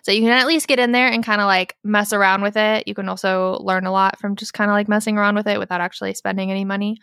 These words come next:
Um, but another tool that I love from Google, and this one is free, is Google Data Studio. Um, it's organized by Google Analytics. So we've started using Data,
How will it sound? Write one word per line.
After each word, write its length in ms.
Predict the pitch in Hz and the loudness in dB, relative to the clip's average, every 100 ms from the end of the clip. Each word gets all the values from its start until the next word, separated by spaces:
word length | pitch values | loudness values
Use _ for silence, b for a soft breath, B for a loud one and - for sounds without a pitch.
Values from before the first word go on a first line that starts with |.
| B B B B - | B B B B 0
Um, 720 | 196 185 180 190 202 208 220 - | 2 4 2 -4 -6 -14 -16 -8
but 100 | 202 | -2
another 680 | 214 220 226 262 330 320 311 | 0 2 2 4 4 4 2
tool 340 | - 233 214 202 | -2 -2 0 2
that 100 | 202 | 2
I 100 | 196 | 2
love 380 | 196 196 190 | 4 4 2
from 180 | - 196 | -4 -12
Google, 380 | 190 190 190 185 | -10 -6 -4 -4
and 200 | 185 190 | -6 -6
this 160 | 220 226 | -6 0
one 220 | 208 196 | 0 0
is 320 | 202 208 - | 0 0 -2
free, 440 | - 190 185 185 B B B B | -6 -6 -6 -8 B B B B
is 400 | 208 196 190 190 | 0 2 2 -2
Google 300 | - 202 202 | -4 -2 0
Data 280 | 190 190 208 | 0 0 -2
Studio. 720 | - 277 294 320 330 349 359 - | -4 -4 0 2 2 2 -4 -6
Um, 420 | 208 190 185 185 | -2 0 -2 -4
it's 140 | 190 - | -10 -8
organized 520 | 190 190 196 196 - | -6 -2 0 -2 -2
by 440 | 196 185 185 185 185 | 0 2 2 0 -4
Google 300 | - 190 190 196 | -8 -6 -4 -2
Analytics. 720 | 190 185 185 202 - - - | -4 -4 -4 -4 -6 -12 -10
So 220 | - 208 | -4 -2
we've 200 | 196 208 | -2 -4
started 380 | - 214 208 277 | -2 0 2 2
using 280 | 285 254 226 | 0 0 0
Data, 360 | 208 208 202 | 0 0 -2